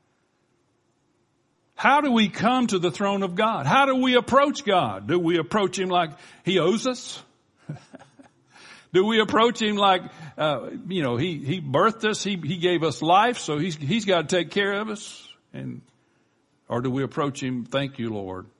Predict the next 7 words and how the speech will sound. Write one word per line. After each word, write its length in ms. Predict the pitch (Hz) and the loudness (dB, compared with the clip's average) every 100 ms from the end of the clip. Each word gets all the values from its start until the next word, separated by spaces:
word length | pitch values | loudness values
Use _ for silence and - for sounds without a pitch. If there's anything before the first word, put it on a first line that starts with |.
| _ _ _ _ _ _ _ _ _ _ - | _ _ _ _ _ _ _ _ _ _ -14
We're 120 | 104 | -12
grateful. 580 | 104 113 117 - 95 92 _ _ _ _ _ _ _ _ - | -4 -4 -4 -6 -16 -16 _ _ _ _ _ _ _ _ -14
And 100 | 107 | -6
these 220 | 113 107 | -6 -4
are 60 | 104 | -6
my 160 | 98 | -6
requests." 880 | 95 92 - 101 87 - - - | -8 -10 -10 -10 -10 -14 -18 -20